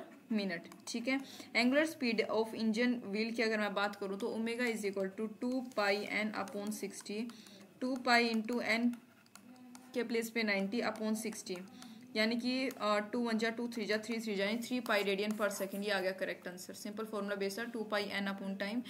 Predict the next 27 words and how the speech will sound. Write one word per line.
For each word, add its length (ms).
तो 100
टू 460
पाई 360
into 200
N 180
की 80
वैल्यू 220
कितनी, 200
नाइंटी 280
दे 120
रखी 160
है, 180
number 260
of 80
revolution 400
obviously 520
upon, 240
अ, 220
time 240
कितना 200
है 200
per 100
minute 300
है, 60
तो 80
सिक्सटी 480
सेकंड, 380